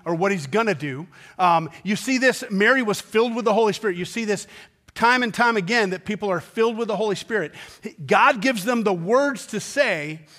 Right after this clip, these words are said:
to testify about the person and the work and the coming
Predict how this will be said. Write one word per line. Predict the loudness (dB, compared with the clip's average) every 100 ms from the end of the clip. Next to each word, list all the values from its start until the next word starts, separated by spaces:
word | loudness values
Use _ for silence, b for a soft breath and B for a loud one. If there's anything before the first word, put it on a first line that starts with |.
| B B B B _ _
to | -4
testify | -4 0 0 0 -6 0 2 2 0
about | -2 0 0 0
the | -6
person | -2 -2 -2 -4 -4 -6 B B -6
and | -4
the | -4
work | -4 0 0 -2 -14 b b
and | -10 -8
the | -8
coming | -2 0 0 -4 -6